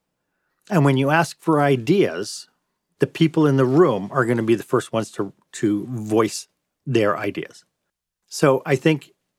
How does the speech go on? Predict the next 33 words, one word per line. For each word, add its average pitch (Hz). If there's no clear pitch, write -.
as 131
a 117
chairperson 170
for 135
your 107
meeting, 123
as 131
the 113
leader, 151
I 113
think 127
it's -
gonna 120
be 107
incumbent 147
upon 107
you 98
to -
call 175
out 165
the 117
people 107
on 101
Zoom 120
and 113
on 107
the 104
virtual 143
call. -
Call 190
them 165
out 151
first -